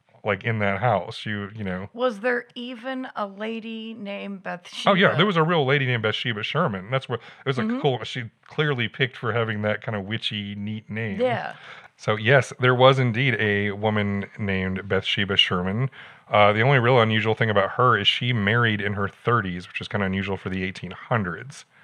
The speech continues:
Speaker 1: Um, she had several kids. Most of them died of your typical childhood horrific illnesses that were all over the place back then. Um, but she did have one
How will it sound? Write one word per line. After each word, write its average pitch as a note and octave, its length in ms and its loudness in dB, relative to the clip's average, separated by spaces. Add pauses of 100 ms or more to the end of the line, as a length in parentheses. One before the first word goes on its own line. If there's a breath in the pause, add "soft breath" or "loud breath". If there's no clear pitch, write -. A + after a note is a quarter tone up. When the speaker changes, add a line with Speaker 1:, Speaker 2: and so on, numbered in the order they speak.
(580 loud breath)
Speaker 1:
Um, G2+ 320 4
she - 220 2
had G#2 140 4
several A#2+ 340 4
kids. G2 440 2
Most G2+ 300 0
of G#2+ 80 -4
them G#2 160 -2
died F#2+ 320 4
of F#2+ 480 0
your F#2+ 240 -4
typical F#2+ 680 -4
childhood F#2 840 -2 (280 loud breath)
horrific G2+ 580 2
illnesses G2+ 720 -2 (680 loud breath)
that G2 120 2
were G2 160 2
all G2+ 160 4
over G2 160 -2
the F#2+ 80 -6
place F#2 320 -4
back - 280 -2
then. G#2+ 280 -2 (600 loud breath)
Um, G2+ 260 6
but G#2 240 6
she G#2+ 160 0
did A2+ 160 6
have A2 160 8
one A2 500 0